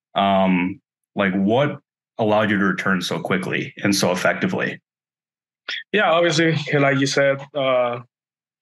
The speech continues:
Speaker 2: I broke my thumb in the W B C. It was kinda like a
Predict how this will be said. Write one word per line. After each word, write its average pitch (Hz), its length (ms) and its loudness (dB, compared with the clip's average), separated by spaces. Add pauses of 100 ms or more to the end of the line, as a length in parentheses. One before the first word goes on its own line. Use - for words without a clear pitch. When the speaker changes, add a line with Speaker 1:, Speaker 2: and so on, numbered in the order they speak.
(1080)
Speaker 2:
I 139 100 -6
broke 135 260 -2
my 127 120 0
thumb 127 360 -2
in 123 80 -2
the 120 60 -6
W 123 280 0
B 120 80 -6
C. 120 480 -2
It 120 40 -4
was 117 120 -2
kinda 123 200 0
like 113 200 0
a 117 180 0